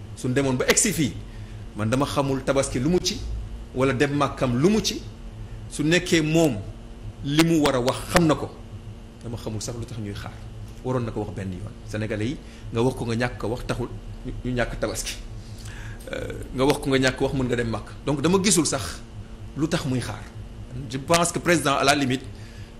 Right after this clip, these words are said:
pour man dafa mel ni dafay fowee Sénégalais yi. C'est-à-dire, xam nga su nekkee y a des questions yi nga xam ni mën na indi sa dëkk nërmeelu, li may woy nërmeelu, mu am ay nit ñu dee, mu am instabilité, nga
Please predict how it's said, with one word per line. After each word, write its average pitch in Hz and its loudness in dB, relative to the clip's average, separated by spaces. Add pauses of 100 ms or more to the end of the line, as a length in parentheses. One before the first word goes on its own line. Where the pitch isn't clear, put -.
pour 139 -4
man 151 2
dafa 139 -2
mel 143 -2
ni 147 -2
dafay 131 -4
fowee 127 -2
Sénégalais 107 -6
yi. - -12 (520)
C'est-à-dire, 117 -2
xam 156 -4
nga 156 2
su 156 0
nekkee 139 -2 (240)
y 117 0
a 127 4
des 127 0
questions 127 2 (960)
yi 123 -4
nga 139 4
xam 135 0
ni 123 2
mën 143 2 (100)
na 143 2 (120)
indi 135 2
sa - 2
dëkk 113 -2 (220)
nërmeelu, 139 4 (640)
li 110 -8
may 123 2
woy 131 6
nërmeelu, 123 2
mu 113 -4
am 104 -2
ay 104 0
nit 110 0
ñu 151 2
dee, 143 6 (440)
mu 110 -2
am 113 -2
instabilité, 131 4 (840)
nga 135 8